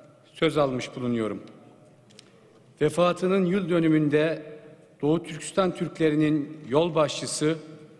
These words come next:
İsa Yusuf Alptekin'i rahmetle, minnetle anıyorum. Doğu Türkistanlı Uygur Türk'ü soydaşlarımızın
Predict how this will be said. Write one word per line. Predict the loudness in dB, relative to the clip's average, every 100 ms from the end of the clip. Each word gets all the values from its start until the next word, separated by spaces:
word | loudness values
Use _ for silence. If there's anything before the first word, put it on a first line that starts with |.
| -20 -20 -20 -20 -12
İsa | -4 2 2
Yusuf | 2 -4 -8 0
Alptekin'i | 0 0 -4 -2 0 2 0 -2 -14 -18 -20 -2
rahmetle, | 0 2 2 0 0 2 2 0 0
minnetle | 2 4 2 0 -2
anıyorum. | 0 0 0 0 -2 -8 -20 -20 -20 -20 -20 _ -20 -20 -20 _ _ 0
Doğu | 0 2
Türkistanlı | -4 -8 -2 0 2 4 2 0 -4 -14 -20 -20 -20 -20 -20 -20 -4
Uygur | 0 2 2 0
Türk'ü | 0 -2 -2 -4 0
soydaşlarımızın | 2 4 2 0 2 2 2 0 0 0